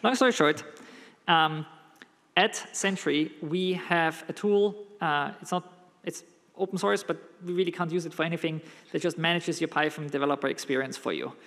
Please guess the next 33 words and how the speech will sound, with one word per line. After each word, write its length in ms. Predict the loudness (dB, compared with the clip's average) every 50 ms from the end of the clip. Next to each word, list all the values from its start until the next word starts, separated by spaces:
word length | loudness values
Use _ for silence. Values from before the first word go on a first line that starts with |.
| -20 -20 -20 _ _ _ _ 0
Um, 280 | 2 2 2 0 -2 -2
it 260 | -2 -4 -4 -6 -10 -10 -8
installs 300 | -8 -6 -4 -4 -6 -6
dependencies, 760 | -4 -2 -2 0 0 0 -2 -2 0 0 0 0 0 0 -2
it 180 | -4 -4 -4 -4
installs 460 | -6 -6 -6 -4 -2 -2 -2 -2 -2
Python 400 | 0 0 0 0 0 -2 -6 -4
to 100 | -2 0
your 80 | 0 0
system, 480 | 0 0 -2 -2 -2 -2 -2 -2 -6 -10 -12 -18 -20 -20 -20 _ _ _
um, 220 | -4 -2 -2 -2 -4
it 120 | -4 -2
uses 200 | -2 -2 -4 -4
pip 200 | -4 -4 -4 0
tools 200 | 0 0 0 0
behind 300 | 0 0 0 0 -2 -2
the 60 | -4
scenes. 380 | -4 -4 -4 -4 -4 -6 -8 -8 -12 -18 _ _ _ _ _ _ _ _ _ _ _ _ -20 -20 -4 _
And 340 | 4 4 4 4 0 -2 -8 -12 -18 -20 -20 _ _
the, 120 | -10 -10 -10 -12 -6 -4
the 100 | -4 -2
problem 520 | -2 -2 0 2 2 2 2 0 -2 -2 -4
of 180 | -6 -8 -8 -12 -20 -20 -20 _ _ _ _ _ _
Python 400 | 2 4 4 4 2 -2 -6 -4
at 160 | -4 -6 -4
Sentry 320 | -4 -4 -6 -4 -4 -4 -4
was 140 | -4 -4
basically 340 | -4 -6 -6 -6 -8 -12 -12
solved 280 | -10 -8 -8 -8 -6 -6
for 100 | -6 -6
the 60 | -4
most 220 | -6 -6 -6 -6
part. 220 | -6 -6 -6 -8